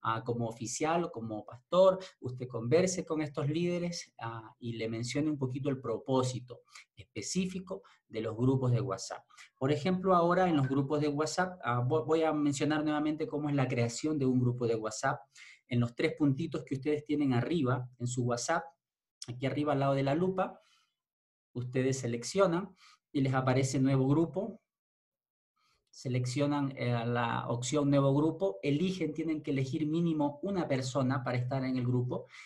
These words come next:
eh, para crear el grupo tienen que elegir, es como una condición de WhatsApp que te,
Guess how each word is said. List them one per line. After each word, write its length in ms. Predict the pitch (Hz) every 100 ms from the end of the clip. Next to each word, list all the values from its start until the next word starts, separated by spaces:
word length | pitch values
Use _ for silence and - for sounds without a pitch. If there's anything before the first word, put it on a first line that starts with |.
| - _
eh, 280 | 117 113 113
para 220 | 120 120
crear 400 | 123 120 131 175
el 140 | 127 117
grupo 320 | 127 123 123
tienen 240 | 127 127
que 80 | 120
elegir, 380 | 113 - 131 127 - -
es 100 | -
como 200 | - 131
una 200 | 131 139
condición 540 | 123 117 110 - 151 147
de 60 |
WhatsApp 420 | 117 110 - 143 - -
que 120 | -
te, 520 | 113 107 104 110 -